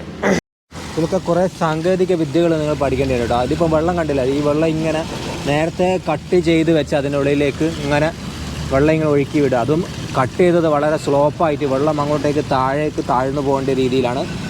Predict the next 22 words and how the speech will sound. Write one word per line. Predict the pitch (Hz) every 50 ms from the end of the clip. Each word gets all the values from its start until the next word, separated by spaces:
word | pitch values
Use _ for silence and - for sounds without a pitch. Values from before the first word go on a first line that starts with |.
| - - -
ഫുള്ള് | 151 143 147 156 156 147
സ്ലോപ്പായിട്ടാണ് | 151 139 139 139 135 151 160 156 143 139 139 139 135 117
കട്ട് | 123 113 - 139
ചെയ്തിരിക്കുന്നത്. | 131 117 117 113 113 113 110 113 113 143 196 - - - - - - - - - - - - - - -
ഇപ്പം | - - 151 151
നമ്മൾ | 156 160 175 180 175 156 - 165
ടൈലൊക്കെ | 139 135 139 151 175 160 190 180 190
കട്ട് | 175 165
ചെയ്യുന്നില്ല, | 185 175 160 143 127 113 - 127
ടൈൽ | 127 131 135 139 151 147 143
ഇതൊക്കെ | 143 147 - 156 147 143
കട്ട് | 139 120 -
ചെയ്യുന്ന | 143 139 143 143 131
അതിൻ്റെ | 139 139 160 165 165
ഒരു, | 175 208 - - 180 156 170 - - 165 160
അതിൻ്റെ | 147 165 170 180 185 196 196 190
ഒരു | 190 208 214 202 - 185
ചെറിയൊരു | 185 185 190 196 196 202 214 233 - - - - - - - - - -
വലിയ | 160 160 170 - 165 175 190 185 175 180
ഒരു, | 180 180 190 202 - - 180 165
അതിൻ്റെ | 165 185 185 202 190
ഒരു | 190